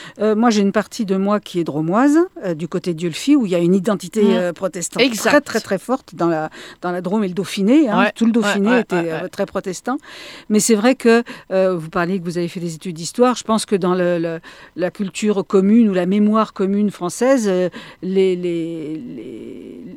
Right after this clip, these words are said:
Speaker 1: comment, euh, les, les, les protestants, c'est Cévenol, c'est évidemment, euh, les Camisards, avec tout aussi, euh, excusez-moi, parce que c'est pas du tout, euh, euh, le folklore, hein, c'est pas un
Speaker 2: Oui.
Speaker 1: folklore, hein,
Speaker 2: Oui,
Speaker 1: mais,
Speaker 2: oui.
Speaker 1: euh,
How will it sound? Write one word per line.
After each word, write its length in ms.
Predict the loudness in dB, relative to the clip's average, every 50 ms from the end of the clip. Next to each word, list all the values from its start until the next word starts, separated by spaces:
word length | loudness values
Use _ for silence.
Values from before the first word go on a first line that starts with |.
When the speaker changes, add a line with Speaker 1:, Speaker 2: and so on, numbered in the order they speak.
| -20 -20 -20 -18 -14
Speaker 1:
comment, 220 | -12 -10 -10 -10 -10 -12 -18 -20 -18 _ -12
euh, 460 | -12 -12 -12 -14 -14 -14 -14 -14 -14 -14 -16 -18 -20 -20 -20 -14 -10
les, 120 | -8 -8 -8 -6 -4
les, 160 | -2 0 0 0
les 120 | -2 -4
protestants, 580 | -4 -6 -6 -4 -6 -6 -4 0 2 4 4 2
c'est 320 | 2 -2 -2 0 0 0
Cévenol, 580 | 2 2 2 2 2 2 2 4 4 4 4 2 -2 -8 -18 -16 -14 -10
c'est 240 | -4 0 2 2
évidemment, 640 | 2 2 0 -2 -2 -2 -2 0 0 2 2 0 0 -4 -8 -20 -16 -8 -4
euh, 140 | -2 0 0
les 120 | 0 -2
Camisards, 760 | 0 0 0 0 -2 -2 0 2 2 4 4 4 2 2 0 -2 -8 -10 -8 -2
avec 300 | 0 2 2 2 0 0
tout 180 | 2 4 4 4
aussi, 540 | 4 2 0 -2 0 2 4 4 4 4
euh, 260 | 2 2 2 0 -2 -4
excusez-moi, 400 | -6 -8 -8 -6 -4 -4 -4 -4
parce 140 | -4 -6
que 40 | -8 -8
c'est 100 | -8 -6
pas 320 | -4 -2 -2 -2 -2 -4
du 180 | -4 -6 -6 -6
tout, 260 | -2 -2 0 2 2
euh, 180 | 2 0 0 -4 -8 -12 -16 -14 -12
euh, 120 | -10 -10 -10 -10 -10 -10
le 60 | -10
folklore, 500 | -6 -6 -8 -6 -4 -2 -2 -2 -2 -4
hein, 20 | -8
c'est 120 | -10 -10
pas 100 | -8 -6
un 40 | -6
Speaker 2:
Oui. 200 | -6 -2 0 0
Speaker 1:
folklore, 300 | 2 2 2 2 2 0
hein, 100 | -2 -4 -6 -10 -16 -16 -6 0
Speaker 2:
Oui, 80 | 2 4
Speaker 1:
mais, 80 | 6 6
Speaker 2:
oui. 60 | 6
Speaker 1:
euh, 220 | 4 4 2 0